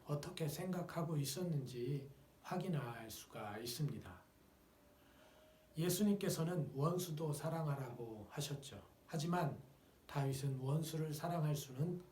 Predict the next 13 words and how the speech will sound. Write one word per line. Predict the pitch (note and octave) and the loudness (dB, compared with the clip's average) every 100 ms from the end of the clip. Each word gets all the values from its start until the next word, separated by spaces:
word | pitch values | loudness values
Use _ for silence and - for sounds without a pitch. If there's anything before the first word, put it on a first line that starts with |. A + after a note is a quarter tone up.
| - | -12
없었습니다. | B2 B2 D#3+ D3 C3+ A#2 G2 G2 - - - - - - - - - - - | -8 -4 -2 -2 -4 -6 -6 -10 -14 -20 -20 -20 -20 -20 -20 -20 -20 -10 2
원수를 | C#3+ G3 F#3+ G3 F#3+ | 6 6 6 6 4
사랑하는 | - F#3+ F3 F3 E3 | 4 4 4 4 4
것이 | C#3 D#3 F3 C3+ - - - - | 2 2 2 0 -4 -18 -20 -6
성경의 | - F#3+ G3 F#3 E3 D3 C#3 | 2 6 6 6 4 2 2
정신으로 | C#3+ E3 E3 D#3 C#3+ B2+ | 2 2 2 4 4 2
보이지만 | - C3+ C3+ C3 E3+ D3 - - - - - - | 0 0 0 0 0 0 -4 -16 -20 -20 -20 -8
다윗은 | D3 D3 D#3 E3 F3+ C3 - - - | 0 2 2 0 0 0 -4 -18 -14
그런 | - C#3 C3+ | -2 0 0
정신을 | C3+ C3+ C3 C3+ B2 D3 - | 0 -2 -2 -4 -4 -4 -4
가질 | D3+ D#3 F3 | -2 0 0
수가 | - - D3 C#3+ - | -2 -2 -2 -2 -4
없었습니다. | D3+ - G3+ - C#3+ - | -2 0 0 0 -2 -4